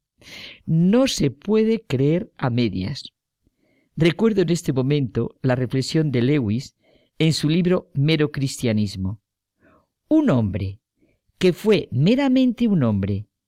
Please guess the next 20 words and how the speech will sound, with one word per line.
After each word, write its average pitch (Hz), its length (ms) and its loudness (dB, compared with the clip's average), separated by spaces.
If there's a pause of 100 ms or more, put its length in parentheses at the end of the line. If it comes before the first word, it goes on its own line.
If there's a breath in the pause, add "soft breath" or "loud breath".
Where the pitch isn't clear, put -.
(140)
y 190 140 0
que 190 180 6
dijo 285 280 0
las 294 220 2
cosas 170 400 0
que 165 140 0
dijo 247 260 0
Jesús, - 600 -2 (640)
pues 127 180 0
miren 117 280 0
que 98 140 -4
no, 107 240 -2
no 143 160 0
sería 135 380 0
un 123 80 0
gran 120 220 0
maestro 113 600 -2 (480)
de 123 220 -4
moral. 90 480 -4 (580 soft breath)
Sería 233 500 0